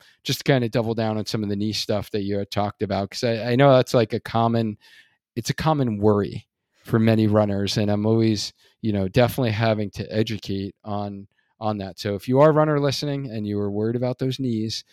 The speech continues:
um, listen to Doctor Nicole. Um, she's gonna share some tips here. So yeah, so why, let's talk about that strengthening, um, you know, concept, and why is strengthening so important if we are having an injury?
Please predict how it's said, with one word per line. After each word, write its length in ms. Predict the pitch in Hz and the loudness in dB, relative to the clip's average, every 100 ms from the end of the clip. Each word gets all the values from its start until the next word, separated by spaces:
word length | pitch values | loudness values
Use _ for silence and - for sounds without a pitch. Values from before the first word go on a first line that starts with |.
| - - | -20 -8
um, 480 | 104 104 104 104 104 _ | 2 4 4 2 0 _
listen 400 | 110 107 - 127 | -2 0 0 -2
to 140 | 123 - | -4 -6
Doctor 340 | 113 117 - | -4 -4 -4
Nicole. 460 | 135 - 123 135 160 _ | -6 -4 -6 -6 -10 _
Um, 400 | - 107 107 110 | -6 -4 -2 -4
she's 220 | 107 117 110 | -6 -8 -4
gonna 280 | 117 110 107 _ - - | -2 -2 -6 _ -20 -4
share 220 | - 131 | 2 2
some 180 | - 117 | 0 -2
tips 280 | 143 131 | -2 -2
here. 260 | - 117 110 | 0 0 0
So 320 | - 113 107 - - - | 0 0 0 -2 -20 -2
yeah, 220 | 208 208 | 2 2
so 180 | 127 147 | 4 2
why, 540 | 127 156 208 220 190 - | 2 0 0 0 -2 -4
let's 240 | 147 165 | -2 0
talk 200 | - 214 | 0 -2
about 180 | 196 208 | 0 0
that 140 | 156 143 | 0 -4
strengthening, 600 | - 143 143 104 87 110 - | -2 -2 -2 -6 -6 -12 -2
um, 520 | 110 107 104 104 101 | 0 2 2 0 -2
you 140 | 113 | 0
know, 140 | 107 95 | 2 2
concept, 560 | - 110 107 110 95 | 2 0 2 0 0
and 140 | 110 104 | 0 0
why 440 | 110 131 143 151 - _ _ | 2 2 2 2 -2 _ _
is 240 | 151 160 | 0 0
strengthening 880 | - - 113 104 101 101 98 98 104 _ _ _ _ | 0 -4 -4 -4 -6 -6 -4 -6 -10 _ _ _ _
so 280 | - 127 117 | 2 2 2
important 800 | 110 - 135 127 110 107 107 104 _ _ - | 0 -2 0 0 0 -2 -2 -6 _ _ -2
if 440 | 117 - - - - | -2 -2 -18 -20 -4
we 300 | 123 120 - _ _ | 0 0 -4 _ _
are 180 | 127 127 | 0 0
having 360 | 107 127 120 113 | 2 0 2 0
an 80 | 104 | 0
injury? 580 | 110 175 110 78 55 | 0 0 -2 -6 -10